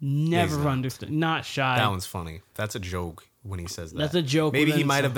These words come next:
Speaker 2: been when he was a kid, but he's certainly not
Speaker 1: He's
Speaker 2: shy
Speaker 1: not now. And then, I mean, he does. He
Speaker 2: at all.
Speaker 1: also said to this random lady who was in the store, "Yep, that's my son right there."
Speaker 2: He, that's
Speaker 1: So
Speaker 2: one thing he loves doing. Yep.
Speaker 1: And he does love us unconditionally, which is
Speaker 2: Which
Speaker 1: what you want out of a dad, <laughs> obviously.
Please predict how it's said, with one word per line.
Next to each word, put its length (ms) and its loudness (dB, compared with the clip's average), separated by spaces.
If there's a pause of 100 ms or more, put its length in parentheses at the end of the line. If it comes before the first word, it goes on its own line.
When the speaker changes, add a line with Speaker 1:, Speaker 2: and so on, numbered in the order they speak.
Speaker 2:
been 80 0
when 100 0
he 60 0
was 100 -4
a 60 -6
kid, 260 -4
but 60 -6
he's 120 -4
certainly 380 -4
not 180 -2
Speaker 1:
He's 140 0
Speaker 2:
shy 80 0
Speaker 1:
not 300 2
now. 480 0
And 180 0
then, 340 0
I 60 -4
mean, 220 2
he 60 2
does. 260 2
He 60 -10 (140)
Speaker 2:
at 140 4
all. 80 4
Speaker 1:
also 200 0
said 500 -2
to 100 -2
this 180 -4
random 340 2
lady 220 0
who 120 0
was 100 0
in 100 0
the 80 0
store, 280 0
"Yep, 240 -2
that's 240 -4
my 160 0
son 260 -2
right 220 -4
there." 420 -4
Speaker 2:
He, 220 -16 (100)
that's 380 -8
Speaker 1:
So 60 -20 (100)
Speaker 2:
one 140 -2
thing 140 -4
he 80 -2
loves 220 -4
doing. 280 -6
Yep. 200 -6 (220)
Speaker 1:
And 180 -2
he 80 2
does 240 0
love 240 2
us 260 -2 (120)
unconditionally, 840 -2
which 180 -4
is 220 -6 (160)
Speaker 2:
Which 240 -4
Speaker 1:
what 260 -4
you 80 0
want 240 2
out 140 0
of 100 -4
a 40 -6
dad, 300 -2
<laughs> 20 -2
obviously. 580 0